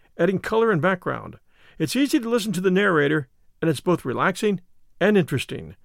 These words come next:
That one from Jekyllberry, Apple Podcast, Australia. And this one, love this.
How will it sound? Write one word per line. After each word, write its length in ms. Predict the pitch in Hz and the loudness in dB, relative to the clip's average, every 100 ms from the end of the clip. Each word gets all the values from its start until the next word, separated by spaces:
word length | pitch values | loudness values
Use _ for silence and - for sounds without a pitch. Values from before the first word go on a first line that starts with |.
| _ _ _ - | _ _ _ -2
That 120 | 147 | 0
one 100 | 202 | 0
from 180 | 202 156 | -2 2
Jekyllberry, 640 | 226 226 147 139 131 - | 2 0 -2 0 -2 -4
Apple 240 | 127 156 | -10 -6
Podcast, 520 | 156 156 135 165 175 - _ - _ | -4 -2 -2 -2 -2 -6 _ -20 _
Australia. 580 | 170 - 247 233 117 - _ - _ - _ _ _ - | -4 -2 -2 0 -4 -10 _ -20 _ -20 _ _ _ 0
And 260 | 226 240 | 2 6
this 180 | 220 - | 4 4
one, 180 | 135 135 | -2 0
love 280 | 190 277 156 | 2 2 2
this. 320 | 113 - | -4 -6